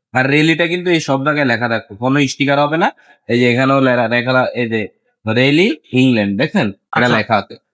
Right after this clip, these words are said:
Speaker 2: ওকে।
Speaker 1: আর এটা আপনার এখানে এই, এই ক্যারিয়ারে কিন্তু এটা খোদাই করে লেখা থাকবে, এটা একেবারে কোনো স্টিকার না, খোদাই, খোদাই করে লেখা, এই জিনিসটা খেয়াল করবেন।
Speaker 2: জি।
Speaker 1: পিছনের এই সেম লোগোটা এখানে পাবেন, রেলি লেখা, এই লোগোটা আর দেওয়া এই লোগোটা, এমনকি এই যে সামনে হ্যান্ডেলের ভিতরে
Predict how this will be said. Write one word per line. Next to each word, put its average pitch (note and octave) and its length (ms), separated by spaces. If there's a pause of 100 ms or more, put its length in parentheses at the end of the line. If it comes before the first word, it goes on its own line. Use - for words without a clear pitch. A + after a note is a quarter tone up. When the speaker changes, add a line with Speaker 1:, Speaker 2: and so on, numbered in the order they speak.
(240)
Speaker 2:
ওকে। C#3+ 200
Speaker 1:
আর C3+ 200
এটা C3+ 220
আপনার E3+ 260
এখানে E3 440
এই, D3 120
এই C3+ 260 (220)
ক্যারিয়ারে E3 420
কিন্তু F#3 220
এটা E3+ 160
খোদাই D3 380
করে E3+ 160
লেখা D3 200
থাকবে, D3+ 280
এটা E3 140
একেবারে D#3 380
কোনো C#3 320
স্টিকার D3+ 340
না, F#3+ 280
খোদাই, C#3 380 (200)
খোদাই C#3+ 240
করে D3 140
লেখা, B2 220
এই C3+ 160
জিনিসটা C3 360
খেয়াল B2 220
করবেন। C#3+ 300 (200)
Speaker 2:
জি। D3+ 160
Speaker 1:
পিছনের F3 480
এই D#3 180
সেম E3+ 320
লোগোটা D#3+ 320
এখানে D#3 220
পাবেন, D#3 380 (520)
রেলি C3+ 260
লেখা, E3+ 400
এই C3 120
লোগোটা C3+ 440
আর C3 200
দেওয়া D3+ 200
এই D#3 100
লোগোটা, C#3 400 (380)
এমনকি E3+ 480
এই D#3 80
যে D3+ 100
সামনে D#3 320
হ্যান্ডেলের E3+ 460
ভিতরে C3 360